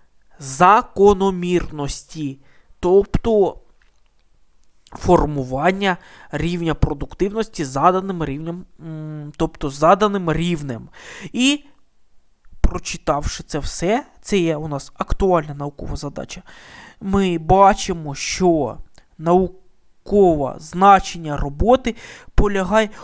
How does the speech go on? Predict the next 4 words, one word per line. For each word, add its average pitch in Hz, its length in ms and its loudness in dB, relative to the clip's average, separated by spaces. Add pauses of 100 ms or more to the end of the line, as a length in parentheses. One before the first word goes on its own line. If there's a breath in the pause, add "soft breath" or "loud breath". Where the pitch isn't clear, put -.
у 294 120 4
встановленні 233 1200 2
закономірностей 156 1160 -4
формування 175 960 0